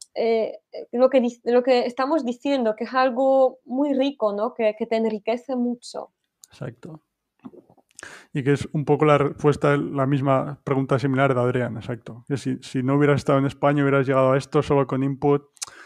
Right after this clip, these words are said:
Speaker 2: de escuchar, le-, eh, ver la pantalla, etcétera. Eh,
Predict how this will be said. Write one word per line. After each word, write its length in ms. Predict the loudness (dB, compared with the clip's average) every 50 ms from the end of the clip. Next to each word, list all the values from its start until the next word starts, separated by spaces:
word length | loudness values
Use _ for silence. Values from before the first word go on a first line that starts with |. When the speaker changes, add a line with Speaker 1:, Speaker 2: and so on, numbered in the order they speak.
| -20 _ _ _ _
Speaker 2:
de 440 | -4 -2 -2 -2 -2 -2 -4 -4 -6
escuchar, 560 | -6 -6 -8 -2 2 4 6 6 6 4 4
le-, 180 | 2 0 -2
eh, 520 | -4 -6 -8 -10 -10 -10 -8 -6 -6 -6 -6
ver 360 | -6 -6 -2 -2 0 0 0 -4 -6 -8 -10 -6
la 160 | -2 -2 0 2
pantalla, 600 | 2 0 2 4 4 6 6 6 4 2 2 0
etcétera. 500 | -2 -4 -6 -8 -8 -8 -10 -12 -12 -16 _ _ _ _ _ -20 -20 -20 _ _ -20 -20 _ _ _ _ _ _ _ _ _ _
Eh, 40 | _